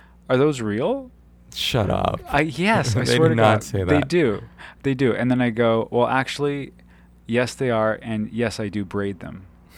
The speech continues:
Speaker 1: You know, 'cause, like, I'm an gonna double down on it. You know what I mean? I'm not gonna, like,
Speaker 2: You know what I noticed more about your eyebrows is
Speaker 1: Mm.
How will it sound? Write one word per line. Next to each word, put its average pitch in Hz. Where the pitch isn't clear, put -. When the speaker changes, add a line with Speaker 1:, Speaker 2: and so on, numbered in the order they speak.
Speaker 1:
You 190
know, 202
'cause, 170
like, 175
I'm 190
an 208
gonna 175
double 143
down 143
on 92
it. 95
You 104
know 113
what 113
I 110
mean? 117
I'm 120
not 117
gonna, 104
like, 104
Speaker 2:
You 131
know 185
what 233
I 214
noticed 151
more 104
about 104
your 101
eyebrows 104
is 90
Speaker 1:
Mm. -